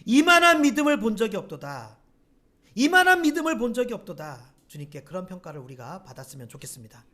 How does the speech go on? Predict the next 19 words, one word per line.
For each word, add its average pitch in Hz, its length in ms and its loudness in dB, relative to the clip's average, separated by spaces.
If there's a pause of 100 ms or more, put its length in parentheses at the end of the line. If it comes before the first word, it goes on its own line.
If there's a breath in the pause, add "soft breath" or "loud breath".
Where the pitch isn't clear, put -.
(320)
가진 139 320 -18
것 139 360 -18
별로 156 360 -14
없어도요. 139 540 -16 (880)
이런 196 300 -10
믿음 170 280 -14
가지고 147 360 -20
있으면 160 340 -18
만사형통인 185 760 -16
거예요, 127 260 -20 (580)
여러분. 123 200 -20 (1200)
다른 269 220 -4
거 277 100 -2
필요 277 180 -4
없다는 240 280 -6
거예요. 160 160 -12 (320 soft breath)
다른 330 340 0
것은 311 360 -6
부족해도 220 840 -2